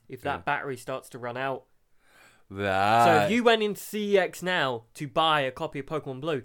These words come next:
Speaker 1: you won't be able to save because it's, like, what, twenty years old?
Speaker 2: Yeah.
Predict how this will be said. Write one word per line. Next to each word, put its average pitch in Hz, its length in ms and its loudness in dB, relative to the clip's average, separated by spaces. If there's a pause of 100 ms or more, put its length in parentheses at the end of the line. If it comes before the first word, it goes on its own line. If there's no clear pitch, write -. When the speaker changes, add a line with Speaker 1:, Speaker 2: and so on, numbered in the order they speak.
(200)
Speaker 1:
you 156 100 -8
won't 220 180 0
be 202 80 2
able 175 100 0
to - 100 -20
save 160 420 -4
because 147 420 -10
it's, 160 280 -10
like, 139 200 -6
what, 139 220 -8
twenty 165 300 -4
years 180 240 -4
old? 226 300 -4
Speaker 2:
Yeah. 98 400 -4